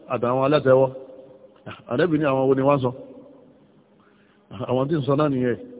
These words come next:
"أعوذ بالله من الشيطان الرجيم." Ọlọ́run bá ní, "ودوا لو تكفرون كما كفروا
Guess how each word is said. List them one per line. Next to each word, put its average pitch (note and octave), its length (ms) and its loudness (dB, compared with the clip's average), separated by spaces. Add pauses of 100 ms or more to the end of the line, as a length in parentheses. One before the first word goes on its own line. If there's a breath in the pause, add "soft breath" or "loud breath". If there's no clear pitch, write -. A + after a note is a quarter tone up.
(260)
"أعوذ C#3 320 2
بالله C3+ 300 2
من C3 140 -2
الشيطان B2+ 380 0
الرجيم." B2 280 0
Ọlọ́run C#3+ 200 0
bá D3 80 2
ní, D3 60 0
"ودوا C#3+ 320 0
لو D3 120 2
تكفرون C#3 680 -4 (1500 soft breath)
كما D3 240 4
كفروا B2+ 460 2